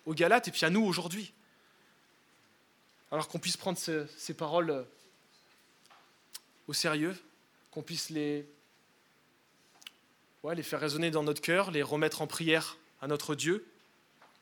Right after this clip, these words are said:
et qu'on puisse, euh, faire vibrer ces paroles-là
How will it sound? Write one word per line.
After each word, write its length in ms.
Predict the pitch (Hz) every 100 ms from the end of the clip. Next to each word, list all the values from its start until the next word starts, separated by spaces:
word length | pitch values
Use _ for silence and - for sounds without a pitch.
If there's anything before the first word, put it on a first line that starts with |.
| _ _ _ _ _ - - - -
et 80 | 143
qu'on 160 | 165
puisse, 340 | 160 175 - -
euh, 200 | 147 135 - - _ _ _ _ _ -
faire 200 | - 160
vibrer 500 | 156 175 185 190 180 - - _ _ _ _ _ _ _
ces 320 | - - 147
paroles-là 640 | 139 160 147 156 151 156